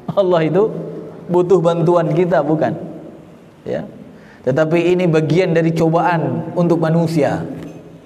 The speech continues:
Apakah dia mau men-, menerima, mendengar apa yang disabdakan oleh Rasulnya, difirmankan oleh Robnya, ya,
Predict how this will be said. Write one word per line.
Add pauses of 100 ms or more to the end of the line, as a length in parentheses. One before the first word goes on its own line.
(600)
Apakah
dia
mau
men-,
menerima,
mendengar
apa
yang (480)
disabdakan
oleh
Rasulnya, (720)
difirmankan
oleh
Robnya, (680)
ya,